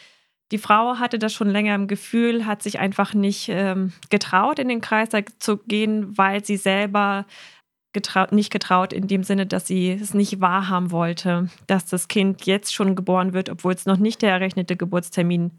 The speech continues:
war und laut Definition noch ein Frühchen. Und sie wollte das einfach nicht, ähm, und blieb dann halt mit extrem hohen Blutdrücken zu Hause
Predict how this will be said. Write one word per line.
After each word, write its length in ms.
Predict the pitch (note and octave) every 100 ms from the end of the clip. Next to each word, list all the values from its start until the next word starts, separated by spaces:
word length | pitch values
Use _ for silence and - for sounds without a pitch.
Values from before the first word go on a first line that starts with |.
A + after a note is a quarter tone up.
| _ -
war 380 | F3+ F#3+ F#3+
und 420 | - F3 F3 - - _
laut 460 | F#3+ F3 F3+ G3 G3
Definition 560 | G3+ G3 F#3+ - G3+ G#3
noch 180 | F#3
ein 280 | F#3 F3+ F3
Frühchen. 560 | E3 A#3+ B3 G#3+ G3 F#3+ - - - - _
Und 140 | G#3
sie 120 | G#3 F#3
wollte 320 | G3 A3+ G#3+
das 140 | G3
einfach 420 | - F3+ F3+ F3
nicht, 420 | F#3 F3+ F#3+ - -
ähm, 400 | G3+ F#3 F#3 F3+
und 200 | F#3 F#3
blieb 280 | - G3+ A3+
dann 220 | G#3 G3+
halt 340 | G3 F#3 F#3+ -
mit 280 | F#3+ F#3 - -
extrem 480 | F#3 - F#3 F#3+
hohen 200 | F#3 F#3
Blutdrücken 440 | F#3 G3 G3 F#3+ F#3+
zu 200 | G3 F#3
Hause 440 | G#3 A#3+ A3+ A3